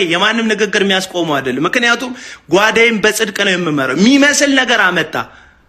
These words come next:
የሚመስል ነገር አመጣ እና አልቻለም። አሁን ምን አደረገ? ልክ ቋንጣ ገመድ ላይ እንደሚሰቀል የኤርሚያስ ገስት ላይ ይሰቀላል። አሁን እንደ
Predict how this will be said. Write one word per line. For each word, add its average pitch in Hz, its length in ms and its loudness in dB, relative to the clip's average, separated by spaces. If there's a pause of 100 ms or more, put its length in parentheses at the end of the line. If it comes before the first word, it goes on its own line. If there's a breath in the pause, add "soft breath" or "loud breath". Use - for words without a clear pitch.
(120)
የሚመስል 226 380 2
ነገር 180 260 0 (480)
አመጣ 170 360 -2 (2750)
እና 170 180 4 (640)
አልቻለም። 220 540 0 (160)
አሁን 196 280 2
ምን 190 180 4
አደረገ? 202 420 0 (160)
ልክ 190 300 -2 (400)
ቋንጣ 170 400 0 (540)
ገመድ 170 360 0
ላይ 175 140 0
እንደሚሰቀል 170 840 -2 (800 soft breath)
የኤርሚያስ 190 800 0
ገስት 180 320 -2
ላይ 208 160 0
ይሰቀላል። 135 680 -2
አሁን 104 180 -10
እንደ 143 160 -2